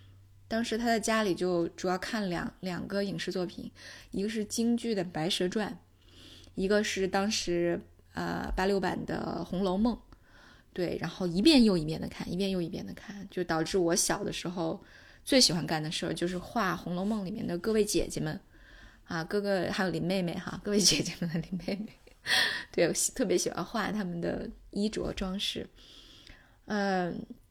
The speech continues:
她呢，会跟着这个剧情又哭又笑。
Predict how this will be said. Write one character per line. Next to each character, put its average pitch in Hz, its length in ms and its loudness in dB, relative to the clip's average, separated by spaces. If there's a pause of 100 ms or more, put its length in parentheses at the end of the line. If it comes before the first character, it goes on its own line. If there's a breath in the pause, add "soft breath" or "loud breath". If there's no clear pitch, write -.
(140)
她 311 240 4
呢， 285 200 4
会 226 160 4
跟 226 280 4
着 220 140 6
这 208 100 6
个 196 140 6
剧 208 260 -2
情 170 360 0
又 175 120 -2
哭 170 220 -4
又 170 160 2
笑。 - 340 -4